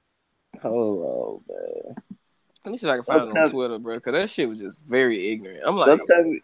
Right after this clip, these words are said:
Speaker 1: don't tell me Stephen A said that nigga Kyle Lowry, um, what, what, what Stephen A said he like, man?
Speaker 2: Man, he said he
Speaker 1: He
Speaker 2: had
Speaker 1: said
Speaker 2: a
Speaker 1: he
Speaker 2: lot
Speaker 1: like
Speaker 2: of
Speaker 1: a
Speaker 2: junk on that, dude.
Speaker 1: Nah, what he say? He said, he said like a, a, a, a something legged women. I forget what that nigga said.
Speaker 2: Bow-legged?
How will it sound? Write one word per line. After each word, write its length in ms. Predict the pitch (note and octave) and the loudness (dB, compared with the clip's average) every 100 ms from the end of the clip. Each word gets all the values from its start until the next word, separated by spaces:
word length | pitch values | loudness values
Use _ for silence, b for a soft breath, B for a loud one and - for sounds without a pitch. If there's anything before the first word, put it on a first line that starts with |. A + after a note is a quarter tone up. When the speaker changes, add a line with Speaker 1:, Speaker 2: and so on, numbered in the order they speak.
| _ | _
Speaker 1:
don't 280 | C3 - F3 | 6 8 8
tell 140 | F#3 | 8
me 120 | D3+ | 8
Stephen 400 | D3 - D3 C3+ | 4 6 6 8
A 120 | C3 B2 | 6 6
said 260 | - A#2 | 6 4
that 160 | G2+ A2+ | 6 6
nigga 200 | A2+ G2+ | 4 -2
Kyle 260 | - A#2 A2 | 6 8 10
Lowry, 400 | A2+ A2 G#2 G2+ | 10 10 6 4
um, 560 | G#1 G2+ G2 F#2+ G2 G2 _ _ | 4 4 4 0 -4 -8 _ _
what, 340 | - D#3 F#3+ F3+ | 6 8 10 8
what, 140 | F#3+ | 10
what 160 | A3 A3+ | 10 10
Stephen 320 | A#3 A#3 G#3+ | 4 2 6
A 80 | G#3+ | 6
said 220 | G#3+ A3 | 8 4
he 80 | G#3 | 6
like, 240 | G#3 - | 6 6
man? 340 | G3 G#3 G3 G3 _ _ _ _ | 4 0 0 -4 _ _ _ _
Speaker 2:
Man, 340 | A#2 A2+ A2+ | -6 -2 0
he 100 | B2+ | -2
said 580 | E3+ - A#2 G2 C#2+ B1 _ - | -2 -2 -2 -2 -4 -8 _ -2
he 60 | |
Speaker 1:
He 100 | C3+ | 6
Speaker 2:
had 80 | B2+ | 6
Speaker 1:
said 60 | E3 | 8
Speaker 2:
a 40 | |
Speaker 1:
he 40 | D#3+ | 8
Speaker 2:
lot 140 | D#3 | 8
Speaker 1:
like 80 | G#2+ A2+ | 6 0
Speaker 2:
of 60 | B2+ | -2
Speaker 1:
a 140 | B2+ | -4
Speaker 2:
junk 180 | A2+ A2 | -10 -8
on 160 | A2 A2 | -8 -6
that, 240 | G2+ F2 | -8 -10
dude. 240 | G2 G2+ - _ _ _ _ _ - | -10 -12 -14 _ _ _ _ _ -12
Speaker 1:
Nah, 260 | E3 D#3 | -8 0
what 140 | D#3 F3 | 2 2
he 60 | |
say? 260 | F3+ - F3+ | 2 4 4
He 80 | F3+ | 4
said, 180 | F3+ E3+ | 2 0
he 40 | |
said 220 | E3+ F3 | 2 2
like 180 | D3 C3 | 6 6
a, 80 | A#2+ | 6
a, 240 | - G#2 | 6 6
a, 480 | G2+ F2 G#2+ G2+ - | 4 2 0 -2 -6
a 40 | G#2+ | -8
something 360 | - D#3+ A#2 | 2 2 4
legged 300 | A2+ C3 A2+ | 4 4 4
women. 300 | - B2 G2+ | 4 4 4
I 20 | C3 | 2
forget 240 | A2 F#2+ | 0 0
what 160 | G#2 B2+ | 0 2
that 140 | C#2 | 0
nigga 180 | C#2+ - | -2 -8
said. 380 | - C2 A#1+ - - - | -4 -2 -2 -4 -10 -12
Speaker 2:
Bow-legged? 600 | G3 C4+ D#3+ E3 F3 C#3 | 4 8 10 10 8 4